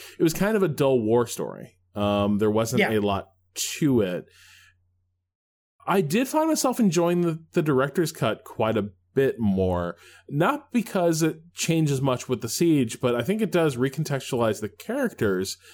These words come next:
Speaker 1: in ways that make all of it a lot more interesting.
Speaker 2: Well, it only adds, like, twenty more minutes, and not, and a lot of them are small character bits, like,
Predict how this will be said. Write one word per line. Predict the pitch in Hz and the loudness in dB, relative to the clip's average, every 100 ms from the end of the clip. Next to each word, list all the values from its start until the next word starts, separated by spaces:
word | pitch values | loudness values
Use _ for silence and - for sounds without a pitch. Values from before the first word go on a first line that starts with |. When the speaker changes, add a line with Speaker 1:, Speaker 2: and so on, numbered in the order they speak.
| - - - | -20 -18 -4
Speaker 1:
in | 151 131 | 0 2
ways | 123 127 123 - | 4 4 2 2
that | 135 123 | 0 2
make | 131 131 - | 0 -2 -4
all | 127 226 285 | 0 2 2
of | 190 | 2
it | |
a | 139 | 2
lot | 127 110 | 2 0
more | 101 120 | 0 0
interesting. | 160 175 - - - _ _ _ _ _ - | -2 -8 -16 -18 -20 _ _ _ _ _ -12
Speaker 2:
Well, | 254 | -2
it | 247 | 2
only | 311 370 175 | 2 2 2
adds, | 202 214 151 | 2 2 0
like, | 160 160 - | 0 0 0
twenty | 202 185 | -2 0
more | 165 151 | 0 -2
minutes, | 143 135 123 | -2 -4 -8
and | 165 170 | -8 -6
not, | 196 196 220 | -6 -8 -4
and | 214 | 0
a | 214 | 4
lot | 240 240 | 4 4
of | |
them | 214 175 | 2 0
are | |
small | 170 - 185 165 | -2 0 0 0
character | - 180 175 | -2 -2 -2
bits, | 143 139 - | -4 -4 -6
like, | 147 | -10